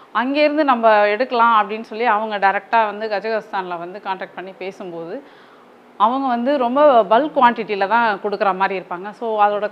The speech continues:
காஸ்ட் அதிகமா இருக்கிறப்போ நம்ம அவ்வளோ பேர் பண்ணி எடுக்க முடியாது, நம்ம ஸ்டோர் பண்ண முடியாது. இன்னொன்னு நம்ம வந்து ஸ்டோர்லாம் வச்சில்ல, வீட்ல இருந்து தான் பண்றோம் அப்படிங்கிற பட்சத்துல என்ன பண்ணலாம் அப்படின்னோன்னா, அவங்களே வந்து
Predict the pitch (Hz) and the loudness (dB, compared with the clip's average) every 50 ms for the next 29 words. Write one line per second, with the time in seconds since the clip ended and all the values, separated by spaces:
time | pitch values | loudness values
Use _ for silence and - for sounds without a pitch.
0 | 208 233 247 302 302 - - 240 233 208 233 233 254 247 247 254 240 214 202 196 | -2 0 0 0 0 2 2 2 2 2 -2 -4 -4 -4 -2 -2 -2 -2 -4 -6
1 | - 190 185 190 262 285 302 294 - - - - _ - 220 226 226 226 208 202 | -8 -10 -8 -6 -6 -8 -8 -8 -12 -20 -20 -20 _ -6 -4 0 2 2 2 2
2 | 202 220 226 220 214 196 208 202 208 202 208 185 202 240 254 214 196 196 214 - | 2 2 0 0 2 2 2 2 2 0 -4 -6 -6 -6 -4 -4 -4 -4 -6 -8
3 | 214 190 185 170 170 170 170 165 160 185 185 180 175 - - - - - - 226 | -10 -10 -8 -8 -8 -8 -8 -8 -8 -6 -6 -8 -8 -12 -18 -20 -20 -14 -10 -8
4 | 220 220 208 208 - 233 220 220 - 214 196 190 190 185 185 185 185 190 190 196 | -6 -6 -8 -4 -2 0 0 0 0 -2 -4 -4 -4 -2 0 0 2 0 -2 -4
5 | 208 220 226 240 240 220 208 202 196 196 233 247 - - 233 214 220 214 214 214 | -6 -8 -6 -4 -4 -4 -4 -4 -6 -8 -10 -12 -8 -4 -4 -2 -2 -2 -4 -4
6 | 196 - - 190 190 233 254 226 220 214 - 202 185 180 190 196 196 185 180 170 | -6 -8 -12 -12 -10 -8 -8 -8 -8 -8 -8 -8 -8 -8 -10 -10 -10 -8 -10 -10
7 | 175 170 175 175 170 165 165 180 180 180 180 165 160 151 175 160 - - - 294 | -8 -8 -8 -6 -6 -8 -8 -12 -12 -12 -12 -14 -14 -16 -18 -16 -10 -8 -8 -8
8 | 294 - - - - - - - 220 214 233 254 247 247 226 202 202 190 185 185 | -8 -10 -18 -20 -20 -20 -12 -8 -6 -4 -2 -2 0 0 0 0 0 0 0 0
9 | 190 190 175 170 180 175 180 185 254 285 - - 208 220 240 240 240 247 247 247 | 0 0 0 -4 -6 -10 -6 -4 -2 -2 0 0 -2 -2 -2 -2 0 0 0 0
10 | 233 214 196 196 196 269 311 277 | 0 -2 -6 -8 -8 -8 -8 -8